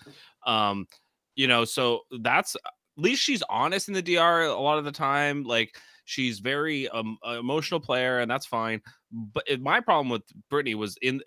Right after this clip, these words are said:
in the house where she's, like, crying, and then, "Really, I know you're actually pissed off." Like, you know, so, and, and if, that's fine. If she wants to act that way, that's good. But just tell us that in the, in the D R. Just be like, "I was faking," or like, <laughs> "I,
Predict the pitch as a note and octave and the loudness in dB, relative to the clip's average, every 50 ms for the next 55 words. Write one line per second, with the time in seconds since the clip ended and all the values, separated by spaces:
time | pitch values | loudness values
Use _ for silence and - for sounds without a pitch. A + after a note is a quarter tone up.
0 | - G#2 C3+ C3 B2+ G#2+ F#2+ - - B2+ C3 B2 G2+ F#2 F2+ - - - G#2+ G#2+ | -6 -4 -2 0 0 0 -2 -2 -2 -2 0 0 0 -2 -4 -6 -8 -6 -4 -4
1 | A2 G#2 - - - A2+ F#2+ G#2+ G2+ F#2 - - - - B2 A2+ A#2 A#2 A2+ G#2 | -2 -2 -2 -4 -6 -6 -4 -4 -6 -6 -6 -12 -6 -2 0 2 4 4 4 2
2 | G2 F#2 F#2 F#2+ F#2+ G2 G2+ G2+ G2+ G2 G2+ G2 G2 A2 A#2 B2+ B2 A#2+ A2+ G#2 | 2 0 -4 -4 -4 -4 -2 -2 -2 -4 -4 -6 -2 0 2 2 2 2 2 2
3 | G#2 G#2+ G#2 G#2 G#2 G2+ G2 F#2+ G2 G2+ - - G2+ - - - G2+ - - G#2 | 2 2 0 0 -2 -2 -2 0 0 -2 -2 -2 -8 -10 -10 -10 -10 -6 -6 -6
4 | F2 E2+ D#2+ D#2 - - - - G#2 F#2 F2 F2 - A2+ G#2 G#2 G2+ G#2 G2+ - | -4 -4 -6 -8 -10 -12 -10 -8 -6 -6 -6 -4 -4 -2 0 0 0 0 0 -2
5 | G#2+ F#2+ - - - - - - - C3 B2+ C3+ C3+ - C#3 C3+ D3 - C#3+ C#3+ | -2 -2 -4 -8 -18 -20 -20 -10 0 2 2 2 4 4 2 2 2 2 2 0
6 | C3 - - - B2 D3+ F#3+ G3 - - F#3+ G3 F3 A2+ G#2+ G2+ - - C#3 C3 | 0 -2 -6 -2 4 4 4 4 4 2 4 4 4 4 2 0 -4 -6 -4 -4
7 | C#3+ C#3+ - - - G#2 G#2 A2 - - D#3 C#3+ B2+ C#3+ D3 C3+ A#2 G#2 - - | -6 -2 -2 -2 0 2 0 0 0 2 0 2 2 2 0 0 -2 -2 -4 -2
8 | - F3 D3+ A2+ F#2+ - - - _ _ _ _ - G#2 - B2+ A#2+ A2 - - | 2 2 2 2 0 -4 -12 -20 _ _ _ _ -20 -4 0 2 2 2 0 -4
9 | _ _ - D#3+ - - - - A3 A#3+ B3 E3 A2 - - - - E2+ F2+ F#2 | _ _ -6 -6 -6 -6 0 4 4 4 6 4 0 0 -2 -4 -4 -4 -4 -4
10 | - A2+ A#2+ A2 A2 G#2+ G2 - _ B2 B2+ A#2+ B2 A2 G2 F#2+ A2+ A2 G#2 F#2+ | -2 -2 -2 0 0 -2 -4 -4 _ -4 -4 -2 0 -2 -2 0 0 0 0 0
11 | E2+ - D#2 - - B2 A#2 - D#3 C3+ A#2 G#2+ - - - A2+ A#2+ B2 A#2 - | -2 -6 -10 -10 -8 -8 -4 -2 0 -2 -2 -2 -4 -4 -4 -2 -2 -4 -6 -6
12 | - G2+ G2 - - G2 F#2+ F#2+ F#2 F2+ F2+ F#2 F#2 F2+ F2+ G2 G2+ | -4 -6 -6 -4 -4 -4 -4 -4 -4 -6 -6 -6 -6 -6 -2 0 0